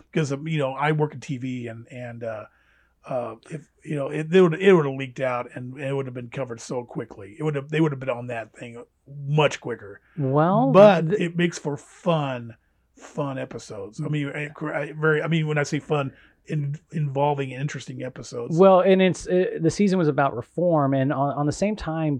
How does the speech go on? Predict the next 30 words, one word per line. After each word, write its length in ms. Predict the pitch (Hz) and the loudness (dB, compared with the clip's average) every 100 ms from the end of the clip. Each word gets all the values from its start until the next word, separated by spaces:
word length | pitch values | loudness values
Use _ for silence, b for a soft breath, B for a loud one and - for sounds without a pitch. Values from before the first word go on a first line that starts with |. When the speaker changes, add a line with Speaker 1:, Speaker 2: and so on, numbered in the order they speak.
| - | -4
Speaker 2:
one 180 | 156 175 | -2 0
of 80 | |
the 60 | 160 | -2
critiques 400 | - 127 151 131 | -2 -2 -2 -2
the 40 | - | -4
show 200 | 143 135 | -2 0
makes 200 | 127 131 | -2 -4
of 120 | 110 | -4
the 80 | 107 | -4
drug 300 | 117 135 139 | 0 0 0
trade 320 | - 113 110 | -2 -2 0
was 220 | 110 107 | -4 -4
that, 420 | - 110 107 104 - | -4 -4 -2 -6 -8
look, 300 | 123 131 123 | -4 -2 -2
if 100 | 123 | -2
we 120 | 143 170 | 0 2
were 60 | |
serious 380 | - 143 139 135 | 2 0 2 0
about, 480 | 120 117 117 113 113 123 | 0 0 0 -2 -4 -4
uh, 240 | 120 113 | -4 -2
either 320 | 131 127 117 | -2 -2 -2
decriminalizing 880 | 107 127 - 120 120 120 117 120 123 | -4 -6 -4 -4 -2 0 0 0 -2
or 120 | 104 | -2
legalizing 600 | 98 110 120 117 123 123 | -2 0 2 2 0 -2
some 200 | 123 135 | -4 -2
of 120 | 131 131 | -2 -2
this 160 | 127 | -4
stuff, 340 | - 131 131 - b b b b 131 | -4 -4 -4 -4 b b b b -6
then 480 | 120 123 131 127 120 | -2 2 4 4 4
there's 340 | 131 120 127 | 2 2 -6